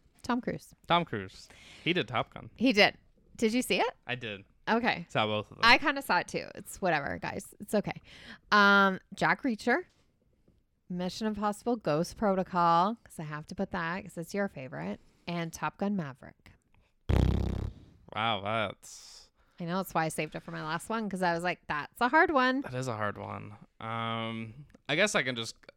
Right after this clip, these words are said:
Speaker 2: I'm glad I can go to the cop-out of Collector's Edition
Speaker 1: I know, it is a
Speaker 2: D V D.
Speaker 1: cop-out.
Speaker 2: Um, I would probably put Jack Reacher there 'cause it
Speaker 1: As a D V D?
Speaker 2: Yeah, 'cause I think more often than not, people wouldn't wanna watch it.
Speaker 1: Mm-hmm.
Speaker 2: But I feel like if, like,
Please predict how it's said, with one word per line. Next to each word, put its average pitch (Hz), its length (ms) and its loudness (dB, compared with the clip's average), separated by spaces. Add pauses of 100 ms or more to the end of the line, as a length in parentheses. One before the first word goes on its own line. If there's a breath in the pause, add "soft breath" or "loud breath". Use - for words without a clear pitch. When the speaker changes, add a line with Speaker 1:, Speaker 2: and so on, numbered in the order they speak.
Speaker 2:
I'm 110 220 -8
glad 113 240 -2
I 107 80 -2
can 107 120 -12
go 107 140 -6
to 104 80 -8
the 101 100 -10
cop-out 101 720 -6
of 98 300 -8 (160)
Collector's 117 540 -10
Edition 143 560 -10
Speaker 1:
I 170 140 0
know, 156 260 0
it 151 100 -2
is 131 320 -4
a - 40 -12
Speaker 2:
D 139 80 -6
V 135 140 -4
D. 139 120 -6
Speaker 1:
cop-out. 147 420 -4 (340)
Speaker 2:
Um, 101 760 -8 (460 soft breath)
I 113 140 -8
would 117 160 -6 (380)
probably 151 560 -2
put 139 200 -2
Jack 123 280 2
Reacher 113 360 -4
there 135 340 2
'cause - 600 -8 (220)
it 185 60 0
Speaker 1:
As 202 160 0
a 233 40 -4
D 202 140 -8
V 180 100 -12
D? 180 160 -6 (280)
Speaker 2:
Yeah, 107 380 2
'cause - 140 -8
I 123 100 4
think 127 280 0
more 120 180 2
often 113 360 -2
than 107 160 -6
not, 104 260 -2
people 107 300 -8
wouldn't 104 300 -6
wanna 127 220 0
watch 131 320 0
it. 160 260 0
Speaker 1:
Mm-hmm. 185 400 -2
Speaker 2:
But 131 120 0
I 127 120 2
feel 143 140 2
like 135 160 4
if, 120 140 -4
like, 113 400 0